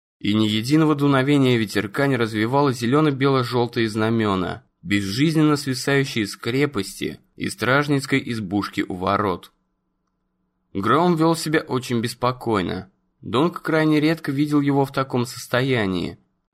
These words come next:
Жеребец мотал головой из стороны в сторону, пока Эк пытался застегнуть подпруги седла. Он даже оскалил свои большие квадратные зубы, угрожая мальчику.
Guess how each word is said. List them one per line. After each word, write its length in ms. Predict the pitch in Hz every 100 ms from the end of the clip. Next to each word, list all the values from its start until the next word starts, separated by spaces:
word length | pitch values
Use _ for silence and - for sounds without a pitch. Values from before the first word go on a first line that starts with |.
| _ _ _ -
Жеребец 520 | 95 110 131 170 170
мотал 360 | 160 160 165
головой 440 | 151 147 139 156 156
из 220 | 139 127
стороны 400 | - 131 131 139
в 40 |
сторону, 800 | 139 - 139 117 104 92 85 - -
пока 340 | 110 117 -
Эк 260 | 127 151 -
пытался 440 | 147 - 156 151
застегнуть 540 | 139 131 131 127 139 135
подпруги 460 | 123 - 117 117
седла. 680 | 110 123 120 110 101 92 92 - _ _ _ _ _ _
Он 260 | - 107 107
даже 300 | 123 147 156
оскалил 440 | 151 - 156 151
свои 260 | 147 139 131
большие 440 | 127 131 127 147
квадратные 640 | 135 131 123 131 127 139 139
зубы, 600 | 127 139 113 92 87 - _
угрожая 600 | 101 107 110 101 120 139
мальчику. 840 | 139 120 101 95 90 - 87 -